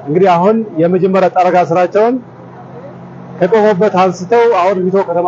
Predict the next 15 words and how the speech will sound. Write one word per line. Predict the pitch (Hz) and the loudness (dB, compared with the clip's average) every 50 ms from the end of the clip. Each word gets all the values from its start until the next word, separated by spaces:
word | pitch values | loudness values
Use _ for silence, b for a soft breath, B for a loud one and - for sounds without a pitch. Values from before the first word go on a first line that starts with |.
| 175 | 0
ገብተዋል። | 165 170 160 156 180 202 208 214 214 214 196 | -2 -2 -4 -2 -2 0 0 0 -2 -4 -2
እ፣ | 165 160 156 156 156 151 143 | 0 2 2 2 2 0 0
ዛሬ | 143 156 160 175 196 196 190 175 - - - 160 | 0 0 2 2 2 0 0 -2 -6 -10 -10 -6
ያው | 151 147 151 147 147 147 147 147 147 147 | -2 0 0 0 0 0 0 0 -2 -2
ደስ | 139 160 156 - | -2 -4 -4 -4
የሚል | 170 156 156 151 | -4 -2 -2 -2
እንቅስቃሴ | 151 139 - - - - 165 - - | -4 -4 -8 -8 -2 -2 -2 0 0
ነው | 165 165 | 2 2
ያለው። | 165 170 180 180 | 2 2 2 2
እንደምታዩት | 165 160 160 160 156 165 170 190 208 208 - - - - - - - - - - - - - - - - - - - - - - - - - - 135 | 0 0 -2 -2 -2 0 0 0 0 -2 -4 -10 -18 -18 -18 -18 -18 -18 -18 -18 -18 -18 -18 -18 -18 -16 -16 -16 -16 -16 -14 -14 -14 -14 -10 -4 0
የዳሉቻ | 143 147 151 151 147 147 143 143 143 143 139 139 135 135 135 131 147 165 165 180 175 - 185 175 | 2 4 4 6 6 6 4 4 4 4 2 2 2 2 2 2 2 2 2 0 0 2 2 2
አደባባይ | 165 165 147 175 180 180 175 175 | 2 2 2 2 2 2 2 2
ደርሷል | 165 160 156 151 - 156 156 156 | 2 0 0 0 0 0 2 2
ማለት | 160 156 156 156 | 2 2 2 0
ነው። | 165 185 226 | 0 -2 -2